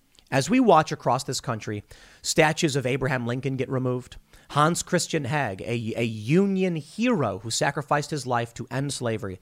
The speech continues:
gets vandalized and toppled. The left cares not for the actual principles behind what these statues represent, only that they represent our history. They want to remove that.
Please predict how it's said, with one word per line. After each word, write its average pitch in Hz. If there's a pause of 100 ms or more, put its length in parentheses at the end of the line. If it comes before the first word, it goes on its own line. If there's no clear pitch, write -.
(140)
gets 127
vandalized 131
and 113
toppled. 113 (720)
The 110
left 135
cares 131
not 139 (460)
for 147
the 127
actual 143
principles 135
behind 123
what 120
these 117
statues 110
represent, 110 (540)
only 233
that 185
they 165
represent 135
our 107
history. - (640)
They 110
want 101
to 113
remove 127
that. 98